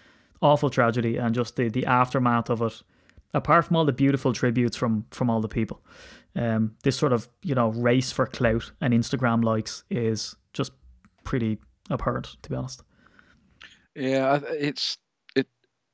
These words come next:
Speaker 2: it's sad, and it is, is a reflection of, of where we are today. And I think that, you know, I, when this kind of thing happens, I think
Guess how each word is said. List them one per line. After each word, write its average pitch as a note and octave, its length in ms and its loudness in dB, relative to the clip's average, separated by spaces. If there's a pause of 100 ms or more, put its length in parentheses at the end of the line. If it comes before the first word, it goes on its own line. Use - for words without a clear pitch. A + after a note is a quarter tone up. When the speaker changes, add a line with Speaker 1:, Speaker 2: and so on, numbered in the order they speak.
(220)
Speaker 2:
it's C#3+ 180 0
sad, G2 320 4
and G#2 100 0
it A2 80 0
is, A2+ 180 0
is G#2+ 260 -2
a A2 40 -4
reflection G2+ 560 0
of, F#2+ 200 -4 (1300)
of G2+ 120 -2
where G2+ 140 4
we F#2+ 140 2
are F#2+ 160 6
today. F#2+ 340 0
And F#2+ 80 4
I F#2+ 60 2
think G#2 360 -4
that, F2+ 240 -4 (1600)
you A#2+ 100 2
know, A2+ 120 6
I, A#2+ 360 6 (840)
when D3 140 4
this D#3 160 2
kind D#3+ 220 2
of D3+ 60 0
thing A#2+ 300 2 (800)
happens, G#2+ 720 -2
I G#2+ 80 0
think G#2+ 360 -6